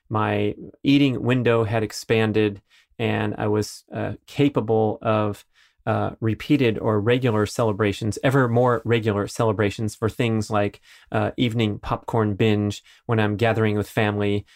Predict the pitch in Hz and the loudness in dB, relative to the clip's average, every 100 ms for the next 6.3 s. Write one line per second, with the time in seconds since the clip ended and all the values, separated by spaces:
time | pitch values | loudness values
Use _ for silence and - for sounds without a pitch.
0 | _ - 107 104 104 107 107 104 107 101 | _ -2 0 2 0 0 0 -4 -4 -4
1 | 110 107 110 104 101 - 104 104 101 _ | -4 -4 0 2 0 0 0 0 -2 _
2 | _ _ 113 104 104 - 104 104 - 110 | _ _ -4 -2 -4 -4 -2 -2 -4 -2
3 | 104 107 101 95 120 107 101 107 95 110 | -2 0 -2 -4 -2 -2 -2 -4 0 0
4 | 95 - _ _ _ _ - 107 107 120 | 0 -4 _ _ _ _ -2 0 0 0
5 | 120 156 175 135 - - 143 139 117 110 | 0 0 -2 -4 -6 -4 0 2 2 0
6 | 107 107 | 0 -2